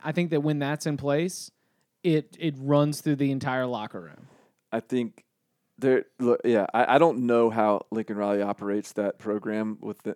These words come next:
Speaker 2: you know, I've not seen the way he pulls up practice, and I've not seen the way,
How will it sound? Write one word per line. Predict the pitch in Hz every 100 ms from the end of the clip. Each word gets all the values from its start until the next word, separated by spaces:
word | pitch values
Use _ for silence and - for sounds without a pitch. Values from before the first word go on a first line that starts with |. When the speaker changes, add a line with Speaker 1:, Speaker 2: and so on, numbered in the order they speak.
| -
Speaker 2:
you | -
know, | 101 101 -
I've | 107
not | 110 -
seen | - 107
the | 104
way | 104 104
he | 107 _ _
pulls | - 107 101
up | 107 - _ _ _
practice, | - 113 101 - 104 - 101
and | 95
I've | 95 104
not | 98
seen | - 110 101
the |
way, | 101 101 101